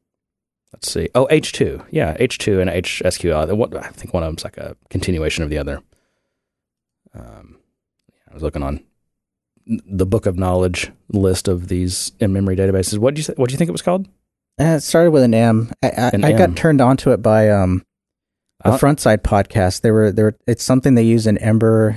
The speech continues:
Speaker 2: and I think React
Speaker 1: I'm s-,
Speaker 2: communities.
Speaker 1: I don't know what that
Speaker 2: I
Speaker 1: is.
Speaker 2: think it's
Speaker 1: Here's
Speaker 2: more of an in-memory mocking.
Speaker 1: Okay.
Speaker 2: And, but I, I, from what I understand, people have used it to kind of mock up their database structures in memory and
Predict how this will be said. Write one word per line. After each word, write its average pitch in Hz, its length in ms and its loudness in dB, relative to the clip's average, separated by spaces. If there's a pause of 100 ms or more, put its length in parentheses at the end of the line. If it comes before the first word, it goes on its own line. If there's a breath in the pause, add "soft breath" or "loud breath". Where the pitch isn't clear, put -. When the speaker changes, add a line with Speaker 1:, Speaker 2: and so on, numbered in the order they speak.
Speaker 2:
and 104 100 0
I 95 60 2
think - 440 -4
React 98 440 0 (320)
Speaker 1:
I'm 110 100 -2
s-, 104 60 4
Speaker 2:
communities. 90 500 0 (300)
Speaker 1:
I - 240 -20
don't 143 100 -2
know 143 60 2
what 131 100 2
that 120 120 4
Speaker 2:
I 120 40 6
Speaker 1:
is. 120 60 4
Speaker 2:
think 185 100 6
it's 127 40 6 (100)
Speaker 1:
Here's - 20 -2
Speaker 2:
more 160 140 6
of 135 80 2
an 127 100 4
in-memory 127 380 4
mocking. 117 760 2
Speaker 1:
Okay. 80 280 -4
Speaker 2:
And, 107 220 0
but 120 180 0 (100)
I, - 160 -4
I, 135 100 -2 (260)
from 160 120 4
what 156 120 4
I 147 60 6
understand, 139 460 2
people 127 220 0
have 110 100 2
used 113 160 2
it 104 120 -2
to - 40 -14
kind 113 200 0
of 101 180 0 (280)
mock 110 360 2
up 110 140 -2
their 104 100 2
database 104 400 0
structures 104 460 -2
in 104 120 2
memory 101 540 2
and 98 240 0